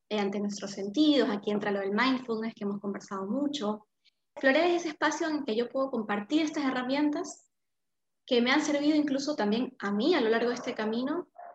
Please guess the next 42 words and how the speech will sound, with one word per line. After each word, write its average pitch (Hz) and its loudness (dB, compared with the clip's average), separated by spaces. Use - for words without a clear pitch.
para 214 0
poder 226 2
ser 240 -2
la 262 2
persona 214 -4
que 208 -8
soy. 190 -6
Cuando 208 -2
alguien 269 2
me 262 0
dice, 247 -4
"Vero, 247 0
tú 226 -6
me 240 -6
transmites 233 -6
tranquilidad 208 0
o 214 2
me 208 0
transmites 226 -4
calma", 208 0
no 262 4
es 381 6
porque 277 2
yo 254 6
sea 269 2
una 262 2
persona 226 2
que 220 2
nació 208 2
así, 370 8
ni 262 6
es - 0
porque 269 0
sea 262 2
una 269 0
persona 254 -2
que 240 -4
todo 240 0
el 247 0
tiempo 226 0
está 202 -6
así 269 -2